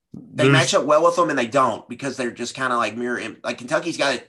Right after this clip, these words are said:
Speaker 1: they're gonna have a game plan where I think they're gonna be able to be in the game. Like,
Speaker 2: Kentucky's
Speaker 1: be
Speaker 2: Georgia
Speaker 1: close.
Speaker 2: Light at this point.
Speaker 1: Yeah.
Speaker 2: You know,
Speaker 1: And
Speaker 2: they're
Speaker 1: so it's
Speaker 2: Georgia
Speaker 1: just,
Speaker 2: Light without the Jimmies and Joes.
Speaker 1: it, it, to me, it just comes down to turnovers and can the quarterback, can Will Levis make, make some plays?
Speaker 2: But I think
Speaker 1: Do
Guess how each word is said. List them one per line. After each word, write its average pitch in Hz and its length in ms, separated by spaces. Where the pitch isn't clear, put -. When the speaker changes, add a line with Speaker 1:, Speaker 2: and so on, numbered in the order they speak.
Speaker 1:
they're 147 40
gonna 190 120
have 156 80
a 120 60
game 139 180
plan 120 220
where 113 100
I 120 80
think 120 160
they're 120 100
gonna 113 140
be 107 140
able 98 140
to - 60
be 107 200
in 95 80
the 92 80
game. 90 220
Like, - 120
Speaker 2:
Kentucky's 233 400
Speaker 1:
be 156 40
Speaker 2:
Georgia 175 260
Speaker 1:
close. 117 80
Speaker 2:
Light 95 420
at 101 140
this 101 160
point. - 220
Speaker 1:
Yeah. - 220
Speaker 2:
You 117 140
know, 110 240
Speaker 1:
And 110 100
Speaker 2:
they're 131 120
Speaker 1:
so 143 60
it's 139 40
Speaker 2:
Georgia 143 240
Speaker 1:
just, 131 100
Speaker 2:
Light 117 320
without 104 360
the 101 80
Jimmies 95 340
and 87 100
Joes. 85 140
Speaker 1:
it, - 160
it, - 80
to 156 60
me, 170 100
it 151 60
just 151 140
comes 147 180
down 135 180
to 117 60
turnovers 131 600
and 110 100
can 120 200
the 110 60
quarterback, 110 600
can 110 220
Will 110 100
Levis 104 320
make, 85 260
make 104 140
some - 140
plays? - 480
Speaker 2:
But 151 340
I 107 120
think 120 300
Speaker 1:
Do - 40